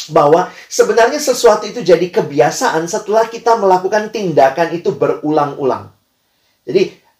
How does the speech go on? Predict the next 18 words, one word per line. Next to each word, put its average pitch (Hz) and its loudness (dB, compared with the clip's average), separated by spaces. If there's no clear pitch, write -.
saya 135 2
lakukan, 151 2
misalnya 135 -4
pagi 135 -4
ini 147 -4
bangun, 156 2
saya 127 0
baca 123 0
firman 127 -4
Tuhan, 131 -2
saya 127 -2
baca 123 0
Alkitab, 123 -2
saya 123 -2
berdoa, 123 0
besok 147 0
bangun 151 2
lagi, 165 -2